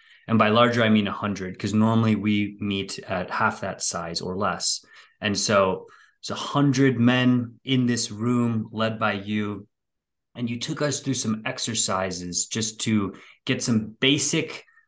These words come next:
I'd say, awareness, um, feeling our grief,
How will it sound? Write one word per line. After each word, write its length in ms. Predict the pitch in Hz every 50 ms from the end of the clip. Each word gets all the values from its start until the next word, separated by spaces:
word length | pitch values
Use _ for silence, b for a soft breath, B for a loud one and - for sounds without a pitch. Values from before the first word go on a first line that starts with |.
| b b -
I'd 120 | 120 113
say, 160 | 113 - 127
awareness, 920 | 117 107 101 104 120 127 131 131 131 135 131 131 127 - - - - - _ _ _ _ _ -
um, 440 | 117 113 107 98 101 104 104 - -
feeling 460 | - - - 165 160 147 143 139 131
our 100 | 117 110
grief, 580 | 104 - 101 104 92 90 - - - - -